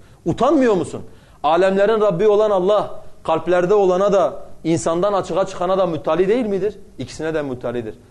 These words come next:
Öyleyse ne yapacağız kardeşler? Setri avret meselesini gözümüzün önüne getirip günahlarımızdan tövbe edeceğiz. Temiz bir şekilde Allah'ın huzuruna duracağız. Abdest meselesini anlatırken hatırlarsak ne de, hatırlarsanız ne demiştim?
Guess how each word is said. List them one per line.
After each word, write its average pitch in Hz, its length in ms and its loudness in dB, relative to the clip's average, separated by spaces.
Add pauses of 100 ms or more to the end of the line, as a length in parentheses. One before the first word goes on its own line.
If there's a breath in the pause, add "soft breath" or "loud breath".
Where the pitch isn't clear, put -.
(220 soft breath)
Öyleyse 202 380 2
ne 214 60 -2
yapacağız 180 480 -2
kardeşler? 127 460 -4 (420 soft breath)
Setri 196 420 0
avret 175 360 2
meselesini 175 520 -2
gözümüzün 160 460 -2
önüne 175 260 -2
getirip 170 380 -2
günahlarımızdan 139 760 -4
tövbe 139 260 -2
edeceğiz. 101 440 -6 (540 soft breath)
Temiz 190 320 0
bir 202 60 -2
şekilde 165 360 -2
Allah'ın 131 320 0
huzuruna 117 500 -8
duracağız. 98 360 -10 (560 soft breath)
Abdest 143 340 0
meselesini 180 480 0
anlatırken 185 500 0
hatırlarsak 175 540 -2
ne 202 120 -2
de, 196 60 0
hatırlarsanız 170 640 -2
ne 190 140 0
demiştim? 196 420 -6